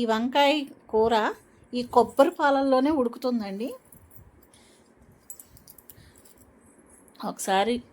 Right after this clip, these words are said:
పాలు పోసుకున్న తర్వాత ఒకసారి కలయి పెట్టేసుకుందామండి. మొత్తం మసాలా అదంతా కలవాలి కదా, కలిపేసుకొని ఒకసారి తిప్పేసుకొని మళ్ళీ మూత పెట్టేసుకొని మగ్గించుకుందామండి.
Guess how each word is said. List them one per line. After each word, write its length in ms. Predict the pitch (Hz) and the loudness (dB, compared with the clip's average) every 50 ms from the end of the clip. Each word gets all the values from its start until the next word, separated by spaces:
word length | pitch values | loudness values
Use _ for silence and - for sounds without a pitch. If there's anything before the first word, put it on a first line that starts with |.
| _ - - | _ -4 0
పాలు 200 | 202 190 202 226 | 0 0 0 0
పోసుకున్న 440 | 226 214 214 214 - - 233 226 | -2 -4 -4 -4 -4 -6 -6 -6
తర్వాత 420 | 220 220 214 214 208 202 202 208 - 381 480 - - - - - - - - - - _ - - - - - _ _ _ _ _ _ _ _ - 226 | -2 -2 -2 0 0 -2 -2 -2 -2 -2 -2 -4 -10 -20 -20 -20 -20 -20 -20 -20 -20 _ -20 -20 -20 -20 -20 _ _ _ _ _ _ _ _ -14 -14
ఒకసారి 360 | 196 - - - 214 208 214 | -12 -6 0 4 4 4 4
కలయి 300 | 214 214 208 208 214 214 220 | 4 4 4 4 4 4 2
పెట్టేసుకుందామండి. 880 | 220 214 220 220 214 220 - - 196 196 196 190 185 185 180 190 214 269 427 - - - - | 2 0 0 -2 -2 -4 -6 -10 -8 -6 -4 -4 -2 -2 -4 -4 -4 -6 -6 -8 -14 -12 -10
మొత్తం 420 | 202 185 - _ - 208 220 294 330 - | -10 -10 -10 _ -4 -4 -2 -2 -4 -4
మసాలా 480 | 233 202 196 - - 202 202 202 202 202 202 202 202 202 | -8 -8 -6 -4 -2 -2 0 2 2 2 2 2 2 0
అదంతా 380 | 196 190 196 190 190 190 - 214 214 226 | 0 0 -2 -4 -4 -2 -2 -2 0 0
కలవాలి 320 | 226 190 196 202 208 226 220 190 | 0 2 2 2 0 0 -2 -4
కదా, 160 | 185 208 247 349 - - - - _ _ _ - | -4 -4 -6 -6 -8 -14 -20 -20 _ _ _ -8
కలిపేసుకొని 640 | - 185 185 185 - 208 240 - - - 202 214 269 403 - _ _ _ _ _ - _ - _ _ _ _ _ - - _ _ _ _ _ _ - - | -8 -8 -6 -6 -6 -8 -8 -8 -10 -8 -6 -6 -6 -8 -10 _ _ _ _ _ -20 _ -20 _ _ _ _ _ -20 -20 _ _ _ _ _ _ -20 -16
ఒకసారి 420 | 214 208 - - 202 190 196 240 311 381 - - _ - - _ _ _ _ _ _ _ _ _ _ - | -16 -14 -8 -4 -2 -2 -2 -2 -4 -8 -10 -18 _ -20 -20 _ _ _ _ _ _ _ _ _ _ -18
తిప్పేసుకొని 580 | - - - 190 190 208 - - 202 202 226 359 - - - - - - _ _ - - | -18 -14 -10 -10 -10 -10 -10 -10 -8 -6 -6 -6 -8 -12 -20 -20 -20 -20 _ _ -12 -6
మళ్ళీ 220 | 208 208 214 233 247 240 | -2 0 2 2 2 2
మూత 240 | 220 214 208 220 - | 2 0 -2 -2 -4
పెట్టేసుకొని 540 | 226 220 - 220 214 220 - 208 240 349 480 494 _ _ _ _ _ _ _ _ - 202 | -4 -4 -2 -4 -6 -4 -4 -4 -4 -4 -6 -8 _ _ _ _ _ _ _ _ -8 -6
మగ్గించుకుందామండి. 920 | 208 196 190 190 214 214 - - - 220 196 185 185 185 180 185 220 285 403 | -6 -6 -4 -6 -8 -8 -10 -10 -8 -6 -6 -4 -4 -4 -4 -4 -4 -6 -6